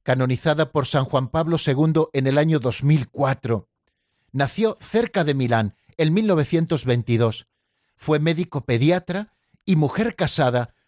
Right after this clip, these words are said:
con una fe profunda y comprometida. Cuando esperaba su cuarto hijo, se le declaró un cáncer de útero. Decidió sacrificar su vida por salvar la de su hija.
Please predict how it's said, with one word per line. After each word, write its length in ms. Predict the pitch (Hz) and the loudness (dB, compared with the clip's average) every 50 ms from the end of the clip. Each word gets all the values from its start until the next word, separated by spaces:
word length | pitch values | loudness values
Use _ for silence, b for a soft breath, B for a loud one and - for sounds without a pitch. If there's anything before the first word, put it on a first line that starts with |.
| _ | _
con 180 | - 143 135 151 | -2 0 2 2
una 240 | 196 208 208 180 - | 2 2 2 0 -2
fe 240 | - - - 208 196 | -6 -4 -2 -2 -2
profunda 640 | - - 160 131 - - 208 247 254 247 196 220 | -2 -4 -4 -4 -4 0 0 0 2 2 0 -2
y 60 | 165 | -2
comprometida. 1000 | - - - 135 143 - - 143 127 117 117 117 113 - 147 135 110 117 110 104 - _ _ _ _ _ _ _ _ _ _ _ _ _ _ _ _ _ | -2 -2 -2 -2 -2 -2 -2 0 0 2 2 0 2 2 0 0 0 -2 -4 -6 -10 _ _ _ _ _ _ _ _ _ _ _ _ _ _ _ _ _
Cuando 300 | - 131 131 135 127 139 | -2 -2 0 0 0 0
esperaba 520 | 131 - - - 147 143 175 202 202 202 180 | -2 -2 -2 -2 0 2 2 0 0 -2 -2
su 240 | - - 165 - | -2 -2 -2 -2
cuarto 460 | - 170 170 175 170 - - 143 127 139 | 0 -2 0 0 -2 -2 -2 0 2 2
hijo, 440 | 185 190 - - 135 131 151 - _ _ _ _ _ _ _ _ | 2 0 -2 -6 -6 -8 -8 -8 _ _ _ _ _ _ _ _
se 220 | - - 160 143 | -8 -4 -4 -2
le 120 | 131 135 | 0 0
declaró 500 | 131 143 135 - 135 123 131 151 165 - - | -2 -2 -2 0 0 2 2 2 2 0 0
un 140 | 190 190 190 | 0 0 0
cáncer 520 | - - 170 165 165 - - 175 170 156 | 0 0 0 0 0 0 -2 -2 -2 -2
de 120 | 107 113 110 | 0 2 2
útero. 500 | 127 131 120 - 120 110 113 110 110 - _ _ _ _ _ _ _ _ _ _ _ _ | 2 2 2 0 -4 -4 -4 -6 -8 -14 _ _ _ _ _ _ _ _ _ _ _ _
Decidió 440 | - 151 151 - 156 156 151 190 214 | -4 -4 -4 -2 -2 -2 -2 -2 -2
sacrificar 720 | - - 214 - - 180 175 - - 165 - - 214 214 | -2 -2 -4 -2 0 -2 0 0 -2 -2 -2 -2 -2 -2
su 200 | - - - 185 | -2 0 0 0
vida 320 | 170 208 233 214 220 202 - _ _ _ _ _ | 2 2 2 0 -2 -4 -6 _ _ _ _ _
por 180 | 151 139 127 | -2 0 0
salvar 420 | - - 143 135 123 180 190 196 180 | 0 0 0 0 2 2 0 2 0
la 120 | 170 143 | 0 0
de 100 | 139 131 | -2 -4
su 240 | - - 135 127 127 | -4 -2 0 0 2
hija. 380 | 127 - - - 120 110 - | 0 0 -2 -6 -8 -8 -8